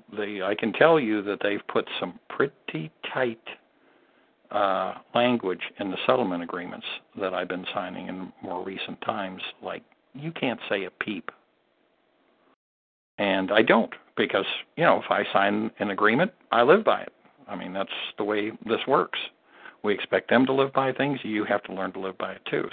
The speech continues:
So, uh, there's things that I've settled and, uh, you know, checks that I've gotten, and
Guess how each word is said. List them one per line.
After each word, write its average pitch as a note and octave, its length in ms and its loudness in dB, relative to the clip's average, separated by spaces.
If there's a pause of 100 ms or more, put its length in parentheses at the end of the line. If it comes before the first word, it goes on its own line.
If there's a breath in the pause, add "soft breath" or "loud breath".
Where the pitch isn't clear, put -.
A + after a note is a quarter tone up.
So, F2 180 -6 (640 loud breath)
uh, F#2+ 380 0
there's G2+ 240 0 (380)
things A2 200 2
that G2 120 4
I've G#2+ 160 2 (100)
settled C3 320 2
and, F#2+ 360 0
uh, F2+ 260 -4 (220)
you G#2 60 -6
know, F#2 200 -4
checks - 260 0
that G#2 80 0
I've G#2 220 2
gotten, A#2 360 4
and A#2 100 -2